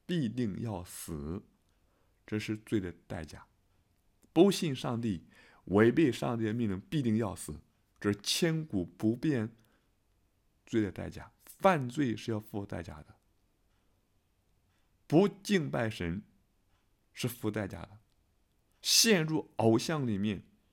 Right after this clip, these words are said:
是有代价的。愁苦加增嘛。敬拜偶像的愁苦加增，背离神的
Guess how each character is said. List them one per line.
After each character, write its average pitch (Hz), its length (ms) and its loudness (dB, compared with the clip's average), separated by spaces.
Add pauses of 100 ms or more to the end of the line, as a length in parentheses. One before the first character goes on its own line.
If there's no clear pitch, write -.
(420)
是 - 280 2
有 120 160 4
代 131 320 -4
价 104 180 -8
的。 - 160 -20 (1120)
愁 127 300 4
苦 107 240 -4
加 113 220 -4
增 117 180 -6
嘛。 92 160 -10 (1900)
敬 165 260 2
拜 143 140 -2
偶 117 160 -4
像 120 200 -4
的 110 140 -4 (160)
愁 - 180 -2
苦 101 200 -6
加 95 160 -8
增， 95 180 -14 (960)
背 180 220 8
离 131 240 0
神 117 280 -2
的 117 220 -6